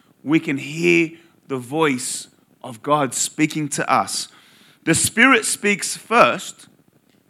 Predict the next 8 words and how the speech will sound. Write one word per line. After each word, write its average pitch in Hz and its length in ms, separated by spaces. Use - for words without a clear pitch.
to - 340
illuminate 190 1120
the 147 100
teachings 170 880
of 170 240
the 175 80
gospel 160 640
to - 300